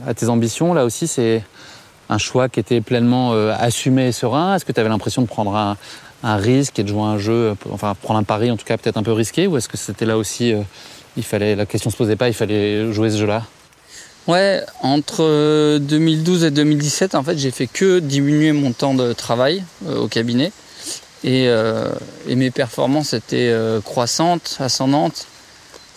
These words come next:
Speaker 2: Et je voyais bien qu'avec plus de récup, j'étais plus performant. Et en, voilà, fin deux mille dix-sept, j'arrive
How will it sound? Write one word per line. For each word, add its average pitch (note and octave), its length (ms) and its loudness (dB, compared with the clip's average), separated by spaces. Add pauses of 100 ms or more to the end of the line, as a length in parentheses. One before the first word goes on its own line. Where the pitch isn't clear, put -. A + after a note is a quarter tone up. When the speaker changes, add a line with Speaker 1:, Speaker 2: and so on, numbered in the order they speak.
(140)
Speaker 2:
Et C3 140 2
je B2 100 0
voyais C#3 220 4
bien D#3 240 2
qu'avec B2+ 280 0
plus D#3 400 0
de C#3+ 60 2
récup, D3+ 500 0
j'étais B2+ 320 -2
plus - 360 -8
performant. E3 640 0 (460)
Et A#2+ 400 0
en, A#2 640 0
voilà, B2 200 0
fin C3 180 -4
deux B2+ 120 0
mille B2+ 180 2
dix-sept, D3 460 0
j'arrive B2 520 0